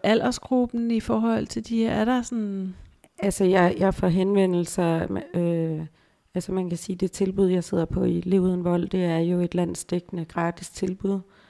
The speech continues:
Speaker 2: Øh, og der, og, øh, og jeg får henvendelser fra, øh, alle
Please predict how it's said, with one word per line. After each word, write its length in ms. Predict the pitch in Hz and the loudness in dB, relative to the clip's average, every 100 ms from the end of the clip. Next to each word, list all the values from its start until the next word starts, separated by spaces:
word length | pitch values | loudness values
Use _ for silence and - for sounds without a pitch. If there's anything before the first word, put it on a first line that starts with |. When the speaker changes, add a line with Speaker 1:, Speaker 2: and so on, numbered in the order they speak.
| _ _ _ - | _ _ _ 0
Speaker 2:
Øh, 220 | 196 190 | 4 6
og 120 | 175 | 4
der, 120 | 180 175 - | 2 0 -4
og, 480 | - 190 180 165 160 180 | -2 0 2 2 0 -2
øh, 180 | 185 196 | -4 -2
og 100 | 185 | 0
jeg 120 | 180 175 | 0 2
får 100 | 180 | 0
henvendelser 680 | 175 180 175 165 160 190 165 | 2 2 2 2 -2 -4 -6
fra, 280 | - 165 156 | -6 -6 -6
øh, 420 | - - 170 165 | -8 -4 -2 -2
alle 280 | - 170 | -2 0